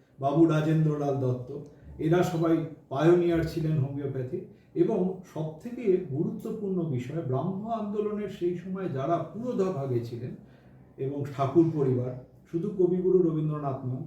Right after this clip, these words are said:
তার পিতৃদেব, তারা সকলেই এই হোমিওপ্যাথি চিকিৎসার অত্যন্ত অনু-, অনুরাগী ছিলেন। আজ বেতার দিবস, আরেকজন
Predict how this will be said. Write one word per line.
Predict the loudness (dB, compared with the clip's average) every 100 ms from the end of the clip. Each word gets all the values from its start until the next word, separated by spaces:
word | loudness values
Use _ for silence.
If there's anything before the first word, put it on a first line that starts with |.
| -6
তার | -6 -2
পিতৃদেব, | -4 -4 -2 2 4 2 -6 -18 _ _ -10
তারা | -4 -4 -4
সকলেই | -6 -4 -2 -2 -4 -8 -8
এই | -6
হোমিওপ্যাথি | -4 -4 -2 -2 -2 -4
চিকিৎসার | -6 -4 -6 -6 -10 -10 -12 -14 -10
অত্যন্ত | -8 -8 -8 -2
অনু-, | 0 0 -2 -4
অনুরাগী | -6 -4 -2 -2
ছিলেন। | -6 -10 -18 -18 -14 -8
আজ | -6 -4
বেতার | -2 0 0 2
দিবস, | 0 0 -6 -10 -20 _ -10
আরেকজন | -4 -2 2 4 2